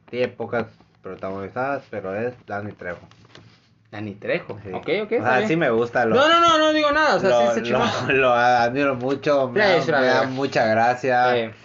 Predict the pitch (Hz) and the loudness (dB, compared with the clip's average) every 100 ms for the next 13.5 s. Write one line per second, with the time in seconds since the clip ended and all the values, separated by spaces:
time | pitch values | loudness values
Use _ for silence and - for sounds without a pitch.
0 | - - 139 139 110 123 113 107 104 101 | -18 -4 -2 0 0 0 0 2 0 -2
1 | - _ - _ _ - _ _ _ - | -10 _ -20 _ _ -20 _ _ _ -20
2 | - _ _ _ _ _ - 139 139 170 | -20 _ _ _ _ _ -6 -4 0 0
3 | 185 - - 175 170 180 147 113 143 165 | 0 -4 -4 -4 0 0 0 0 -2 0
4 | 156 156 156 143 151 147 143 160 156 120 | 0 0 -2 -2 -2 0 -2 -4 -4 -6
5 | 107 101 113 120 120 110 95 92 76 62 | -6 -6 -4 -2 -2 -4 -6 -8 -10 -20
6 | _ _ _ _ 80 95 143 165 107 101 | _ _ _ _ -18 -10 -10 -10 -16 -20
7 | _ _ _ _ _ _ 143 139 117 110 | _ _ _ _ _ _ -16 -12 -12 -16
8 | _ 131 131 123 107 95 _ _ _ _ | _ -12 -10 -10 -12 -16 _ _ _ _
9 | _ _ 147 180 151 - 110 110 107 113 | _ _ -4 -2 -2 -6 -8 -4 0 0
10 | 127 - _ _ _ - _ _ _ 165 | -2 -6 _ _ _ -20 _ _ _ -6
11 | 165 170 190 180 180 135 110 120 117 117 | -4 -2 -2 -2 -4 -6 -6 -6 -6 -2
12 | 139 143 160 160 135 131 135 131 139 123 | 2 2 2 -2 -4 -4 -2 0 -2 -4
13 | 120 120 123 101 | -6 -6 -4 -8